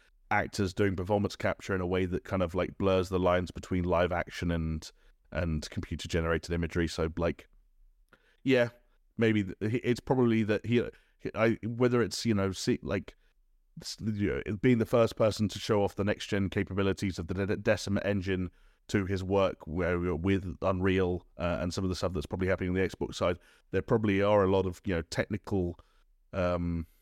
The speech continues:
advancements that are revealing themselves to Hideo Kojima on a daily basis, and he strikes me as the kind of person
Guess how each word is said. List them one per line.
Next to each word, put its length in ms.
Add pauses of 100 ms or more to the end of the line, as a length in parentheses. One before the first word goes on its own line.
(800)
advancements 880
that 180
are 140
revealing 440
themselves 400
to 100
Hideo 360
Kojima 300
on 100
a 40
daily 280
basis, 420
and 100
he 80
strikes 440
me 100
as 80
the 100
kind 180
of 80
person 380